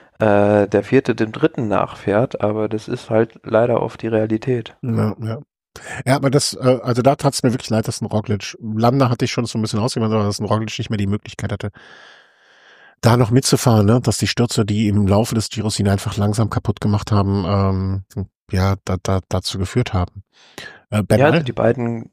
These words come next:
Speaker 1: die beiden großen Favoriten, Ayuso auch, ist dann ja, das war auch, ja, so ein, sag ich mal, <laughs> schleichender Niedergang während dieses Giros. Ähm, wir hatten's schon, glaub ich, erwähnt, dass er dann mit einem Bienenstich auch noch,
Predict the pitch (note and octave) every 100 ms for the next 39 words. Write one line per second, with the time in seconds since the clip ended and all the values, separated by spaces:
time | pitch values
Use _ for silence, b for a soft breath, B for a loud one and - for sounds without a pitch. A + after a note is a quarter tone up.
0 | _ A2 A2 G#2+ B2 A#2 - A#2 - A2+
1 | A2 G#2 G#2 B2+ C#3 - G#2+ A2 D3 C3+
2 | A2+ G#2+ A#2 - - - _ - A#2 -
3 | G#2+ A2 A2 A2 - B B B B B
4 | B - A2 - A2 G#2 A2 - G2+ G#2
5 | A2+ B B - A2 A2 - _ A#2 A#2
6 | - B2+ - - C#3 D3 - A#2+ B2 D3
7 | A#2 A2 G#2+ A2 G#2+ A2 A2 G#2+ - -
8 | B2 B2 C3 - B B B B B -
9 | G#2 G#2 G#2 G#2+ G#2+ G#2 - G#2 G#2+ -
10 | - A2+ G#2+ G#2 G#2+ G#2 G#2 A#2 A2+ -
11 | G2+ G2 G2 G#2 G#2 G#2 G2 A2+ G#2 G#2+
12 | B2+ D3 - - B2 - - G2+ G#2+ A2
13 | A#2 -